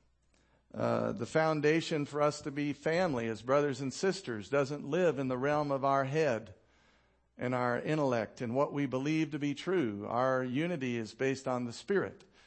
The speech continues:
We're actually born of the same Spirit. We've all been regened. Regeneration. You've been regened on the inside, so you're my brother. You got the same genes in you that I have in me.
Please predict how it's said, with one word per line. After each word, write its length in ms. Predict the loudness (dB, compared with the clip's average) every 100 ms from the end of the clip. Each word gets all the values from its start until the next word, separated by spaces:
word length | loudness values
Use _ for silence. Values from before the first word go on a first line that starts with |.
| _ _
We're 100 | 0
actually 300 | 0 0 -4
born 340 | -2 0 2 0
of 100 | -2
the 60 |
same 380 | -6 -2 -2 -2
Spirit. 380 | -4 0 0 2
We've 160 | 2 4
all 200 | 4 4
been 240 | 0 0
regened. 920 | 0 0 0 -2 0 0 0 -2 -4 -10 -20 -20 _ _ _ _ _ _ _ -20 -20 _ _ _ _ _ _ _ _ _ _ _ -6
Regeneration. 880 | 2 2 4 2 4 2 2 -2 -8 -10 -20 _ -20 -20 -20 -20 _ _ _ -20 -8
You've 140 | -2 2
been 160 | 2
regened 580 | 4 2 2 2 4 4
on 100 | 4
the 140 | 4
inside, 520 | 2 2 2 4 4 2
so 60 |
you're 140 | -2 2
my 100 | 2
brother. 440 | 4 4 2 0 -12 _ _ _ _
You 140 | -2 4
got 180 | 4 2
the 80 |
same 380 | 0 2 2 0
genes 340 | 2 2 2 2
in 160 | 2
you 280 | 2 4 4
that 160 | 4 2
I 140 | 2
have 340 | 2 4 4
in 240 | 2 0 2
me. 480 | 4 2 0 -6